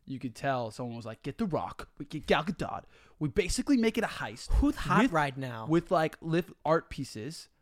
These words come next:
Speaker 1: It was, you know, planned all along.
Speaker 2: Yeah.
Speaker 1: And, yeah. And, oh, yeah, Ryan Reynolds, 'cause we, we have a deal with him, right? Yeah, we gotta get him in a movie.
Speaker 2: Get him in. Get him
Speaker 1: Yeah,
Speaker 2: in here.
Speaker 1: he just be his, his old self. Uh, and then the third one I just had was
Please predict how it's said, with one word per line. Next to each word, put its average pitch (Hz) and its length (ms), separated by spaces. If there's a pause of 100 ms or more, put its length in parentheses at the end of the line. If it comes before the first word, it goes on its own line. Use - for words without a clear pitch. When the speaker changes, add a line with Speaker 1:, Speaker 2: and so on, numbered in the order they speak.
(200)
Speaker 1:
It 180 180
was, 151 340
you 139 80
know, 117 280 (420)
planned 208 360
all 190 280
along. 120 220
Speaker 2:
Yeah. 120 180 (500)
Speaker 1:
And, 107 420
yeah. 104 160 (680)
And, 139 160
oh, 175 80
yeah, 165 140
Ryan 143 280
Reynolds, 127 240
'cause 117 120
we, 107 100 (180)
we 151 100
have 151 120
a 135 40
deal 143 220
with 123 120
him, 104 180
right? 104 160
Yeah, 101 180
we 98 80
gotta 107 220
get 95 140
him 101 160
in 101 60
a 87 40
movie. - 140
Speaker 2:
Get 208 120
him 135 100
in. 117 120 (200)
Get 247 160
him - 60
Speaker 1:
Yeah, 123 60
Speaker 2:
in 117 60
here. 107 200
Speaker 1:
he 120 140
just 113 160 (160)
be 113 160
his, 110 160 (500)
his 110 140
old 107 180
self. 92 260 (720)
Uh, 170 260
and 160 80
then 170 80
the 156 100
third 156 260
one 151 160
I 139 60
just 127 160
had 127 600
was 110 1120